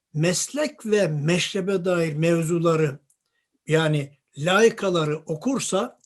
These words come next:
o zaman aldanmaz." Layıkaları okuyanlar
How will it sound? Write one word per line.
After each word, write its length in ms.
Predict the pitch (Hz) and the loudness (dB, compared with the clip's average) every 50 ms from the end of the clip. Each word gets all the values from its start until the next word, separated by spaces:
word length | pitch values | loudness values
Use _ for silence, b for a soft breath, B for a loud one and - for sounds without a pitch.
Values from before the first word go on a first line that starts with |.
| _ _ _ _ - | _ _ _ _ -2
o 120 | - 185 175 | 0 2 2
zaman 440 | 151 156 151 175 208 240 247 - - | 2 2 0 2 0 0 -2 -4 -4
aldanmaz." 840 | - 151 147 143 135 151 131 117 123 117 107 - - - - - _ b b b b b b - | -2 -2 -2 -2 -4 -6 -8 -8 -12 -16 -16 -16 -16 -16 -16 -16 _ b b b b b b -10
Layıkaları 720 | 139 147 147 156 175 185 185 196 196 196 208 208 226 285 302 - - | -6 -4 0 0 0 0 0 0 -2 0 0 0 0 -2 -4 -6 -6
okuyanlar 960 | 185 156 - - 190 185 170 170 165 156 175 214 262 262 - - - _ | -6 -6 -4 0 2 2 4 4 2 2 2 2 0 -2 -6 -14 -20 _